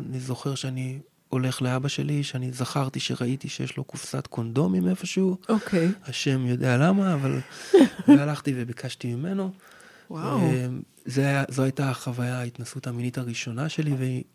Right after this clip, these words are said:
Speaker 1: הייתה
Speaker 2: מדהים.
Speaker 1: מאוד, אה, כן, מאוד מחובקת, ו-
Speaker 2: זה מדהים. קודם כל, קודם כל התחלת, אה, כאילו, יחסית אליי, התחלת מוקדם. שנית, יכולת לדבר על זה ולתקשר על זה, ידעת מה זה אמצעי מניעה.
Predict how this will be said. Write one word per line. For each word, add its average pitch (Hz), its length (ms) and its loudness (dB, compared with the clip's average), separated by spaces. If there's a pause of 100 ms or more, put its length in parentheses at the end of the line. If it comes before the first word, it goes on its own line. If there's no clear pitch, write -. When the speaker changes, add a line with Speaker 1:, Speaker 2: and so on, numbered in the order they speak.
Speaker 1:
הייתה 170 120 0 (160)
Speaker 2:
מדהים. 339 140 8
Speaker 1:
מאוד, 156 340 4
אה, 135 240 0 (100)
כן, 123 200 0
מאוד 127 280 0
מחובקת, 120 800 -4
ו- 117 300 -6 (260)
Speaker 2:
זה 170 200 0
מדהים. 160 440 4 (200)
קודם 202 280 8
כל, 190 280 6 (420)
קודם 185 240 4
כל 190 100 8
התחלת, 160 340 2
אה, 160 180 2 (400)
כאילו, - 180 -8 (220)
יחסית - 320 -10
אליי, 160 140 4
התחלת 160 260 -2
מוקדם. 156 500 2 (420)
שנית, 214 800 2 (800)
יכולת 175 360 4
לדבר 180 480 8
על 190 100 10
זה 175 360 8
ולתקשר 165 480 4
על 180 80 10
זה, 156 120 2
ידעת 165 300 6
מה 170 160 6
זה 165 100 6
אמצעי 151 280 2
מניעה. 151 560 6